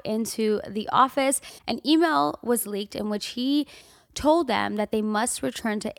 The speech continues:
in-office work, uh, for at least forty hours or they'd be fired. When I read that, I was like, "At least forty hours? How many hours are these fucking people working? What do you mean at least? Like, that's the minimum, at least forty hours, which is, like, full time." I was like, "Well, can I do ten-hour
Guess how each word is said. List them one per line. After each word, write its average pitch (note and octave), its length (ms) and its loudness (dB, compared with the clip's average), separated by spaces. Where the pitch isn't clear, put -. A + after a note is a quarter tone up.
in-office A3+ 880 0
work, G#3 680 2
uh, G#3 360 6
for G#3+ 200 2
at - 100 0
least - 280 -2
forty G#3+ 260 0
hours G3+ 300 0
or G#3+ 280 2
they'd G3+ 220 -4
be G3+ 100 -6
fired. F#3+ 300 0
When B3+ 100 0
I F4 40 4
read A4+ 180 0
that, G#4+ 40 -6
I E4+ 40 0
was C#4 80 2
like, A#3+ 140 -4
"At - 200 -4
least C4 380 -4
forty G#3+ 280 0
hours? D#4+ 220 2
How - 160 4
many B4 140 0
hours G#4 140 2
are - 60 -8
these E4+ 100 4
fucking E4+ 240 2
people C#4+ 240 0
working? A3 300 0
What C4+ 100 2
do F4+ 60 2
you G#4 40 2
mean D#4 120 4
at G#3 180 0
least? A3 160 0
Like, G#3 160 -4
that's A#3+ 240 4
the A#3 140 2
minimum, G#3 480 2
at G3+ 160 2
least A3 400 -2
forty G#3 340 0
hours, G#3+ 400 4
which B3+ 120 -2
is, B3+ 100 -2
like, A3+ 160 -2
full A3 260 -4
time." B3+ 420 2
I A3+ 40 -10
was A3 100 -6
like, G#3+ 120 -6
"Well, G#3+ 140 2
can A3 140 -6
I G#3+ 60 -2
do G#3+ 100 -4
ten-hour F#3+ 840 0